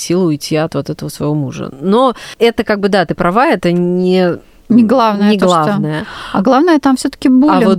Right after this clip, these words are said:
Speaker 1: буллинг,
Speaker 2: Буллинг,
Speaker 1: да,
Speaker 2: да.
Speaker 1: это прям важно. Потому что, ну, конечно, вот эти белые, э, хозяйки, они свою прислугу прям
Speaker 2: Но
Speaker 1: прессуют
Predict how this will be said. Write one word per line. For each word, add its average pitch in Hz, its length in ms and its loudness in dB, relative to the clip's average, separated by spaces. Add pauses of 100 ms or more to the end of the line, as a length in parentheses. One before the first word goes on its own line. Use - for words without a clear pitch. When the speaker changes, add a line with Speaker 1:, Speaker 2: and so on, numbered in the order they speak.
(120)
Speaker 1:
буллинг, - 0 -
Speaker 2:
Буллинг, 233 440 2
Speaker 1:
да, 180 440 2
Speaker 2:
да. 190 40 -2
Speaker 1:
это 190 220 0
прям 202 260 0
важно. 151 580 -4
Потому 190 360 -2
что, 214 160 -4
ну, 208 120 0
конечно, 240 500 -2
вот 185 160 -2
эти 185 160 -2
белые, 165 680 2
э, 143 220 -2
хозяйки, 160 580 -2
они 190 400 0
свою 180 300 -4
прислугу 190 480 -2
прям 190 400 0
Speaker 2:
Но - 440 -8
Speaker 1:
прессуют 262 220 4